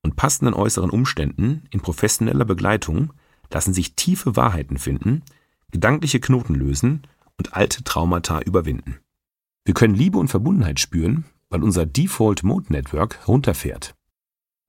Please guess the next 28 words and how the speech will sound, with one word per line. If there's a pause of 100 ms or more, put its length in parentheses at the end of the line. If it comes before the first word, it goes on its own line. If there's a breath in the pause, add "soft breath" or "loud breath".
Eine
Gruppe
interagierender
Hirnstrukturen, (640)
die
unser
Ich (100)
ausmacht. (1120)
Wir
zoomen
gewissermaßen
aus
dem
Klein-Klein
unseres
Egos (420)
und
unseres
Lebens
heraus (360)
und
machen
einen
kurzen
Urlaub
von
uns
selbst.